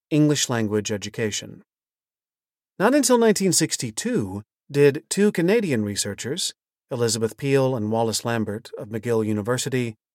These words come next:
challenge this view. They studied ten-year-old children in Montreal and, unlike prior studies,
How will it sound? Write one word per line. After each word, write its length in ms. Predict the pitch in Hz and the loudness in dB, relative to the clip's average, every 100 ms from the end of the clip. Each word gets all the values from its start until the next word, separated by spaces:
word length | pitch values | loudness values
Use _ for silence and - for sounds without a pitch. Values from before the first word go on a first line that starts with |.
| _ _ _ - | _ _ _ -2
challenge 640 | 185 185 110 98 - - _ | 2 2 0 -4 -8 -12 _
this 200 | 120 110 | -6 -6
view. 340 | 113 110 104 107 _ _ _ _ _ _ _ - | -2 -2 -2 -6 _ _ _ _ _ _ _ -2
They 100 | 135 | 0
studied 400 | 127 202 202 151 | 2 4 4 2
ten-year-old 560 | - 190 170 160 156 139 | 0 2 4 6 4 4
children 460 | - 170 156 120 | -2 -4 -2 -2
in 100 | 113 | 0
Montreal 680 | 113 117 - 113 117 110 107 | -2 -2 -2 0 2 2 0
and, 240 | 113 113 104 - _ - | 0 -2 -4 -16 _ 0
unlike 400 | 135 139 120 - | 4 4 4 0
prior 280 | 156 170 113 | 0 2 2
studies, 600 | - 98 92 95 - | -2 -6 -6 -6 -6